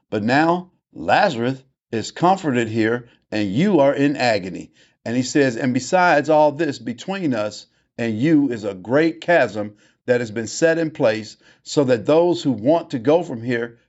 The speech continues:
cannot, nor can anyone cross over from there to us." He answered, "Then I beg you, Father, send Lazarus to my family, for I have five brothers. Let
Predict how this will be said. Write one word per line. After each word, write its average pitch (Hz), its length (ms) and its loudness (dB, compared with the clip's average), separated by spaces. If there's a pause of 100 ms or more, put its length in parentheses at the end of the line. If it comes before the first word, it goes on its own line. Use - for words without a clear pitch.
(120)
cannot, 117 600 -2 (480)
nor 170 340 4
can 143 320 -2
anyone 135 480 0
cross 160 500 0
over 117 460 0 (220)
from 117 260 -4
there 123 280 2
to 160 200 -2
us." 175 380 0 (360)
He 160 220 2
answered, 143 340 -2
"Then 139 160 0
I 147 100 2
beg 165 360 0
you, 147 100 2
Father, 127 460 0 (380)
send 185 320 0
Lazarus 147 440 2
to 151 120 -8
my 143 180 -2
family, 160 500 -8 (400)
for 151 160 2
I 143 80 2
have 135 240 2
five 123 340 2
brothers. 131 460 0 (440)
Let 135 400 0